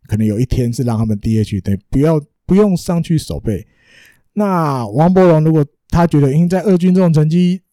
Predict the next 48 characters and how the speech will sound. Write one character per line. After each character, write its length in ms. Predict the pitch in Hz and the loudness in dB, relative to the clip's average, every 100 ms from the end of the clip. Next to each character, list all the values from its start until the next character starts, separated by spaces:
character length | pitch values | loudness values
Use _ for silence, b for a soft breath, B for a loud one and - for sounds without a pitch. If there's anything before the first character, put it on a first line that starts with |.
| _ _ _ | _ _ _
你 140 | 127 | 0
要 120 | 151 | 2
他 160 | 170 175 | 2 2
一 60 | 170 | 2
直 100 | 170 | 0
在 160 | 180 | 2
二 120 | 170 | 2
军， 280 | 160 170 170 | 2 0 -2
其 140 | 156 131 | -2 -6
实 200 | 120 117 | -2 -2
也 160 | 107 | 0
没 240 | 104 107 147 | 0 2 2
有 140 | 123 - _ _ | 0 -4 _ _
太 260 | - 147 | -2 0
大 260 | 117 156 123 | -2 -4 -4
的 160 | 107 110 | -4 -6
意 280 | 117 123 | -4 -2
义 80 | 113 | -2
了 100 | 95 | -2
啦， 220 | 85 101 - | -6 -10 -14
只 160 | - 160 | -6 -2
是 80 | |
他 320 | 196 - 170 170 | 0 0 -2 -2
的 120 | 156 | -4
心 400 | 131 - 156 170 | -6 -4 -2 -2
理 160 | 147 120 | -2 0
或 140 | 151 | 0
什 120 | 135 | -2
么 120 | 101 | -4
的 100 | 98 98 | -4 -4
有 60 | |
没 80 | 117 | -2
有 80 | 123 | -4
准 180 | - 87 | -4 -6
备 140 | 113 | -6
好 160 | 92 78 | -6 -10
了， 180 | 78 - _ _ | -14 -18 _ _
要 100 | 120 | -6
回 200 | - 104 | -4 -4
来 140 | 101 | -4
一 80 | 107 | -6
军 180 | - 101 | -4 -4
了。 180 | 95 85 b b b b b - | -4 -6 b b b b b -2
那 100 | 165 | 2
这 100 | 202 | 2
种 100 | 156 | 4
东 140 | 165 | 2
西， 280 | 165 160 | 2 0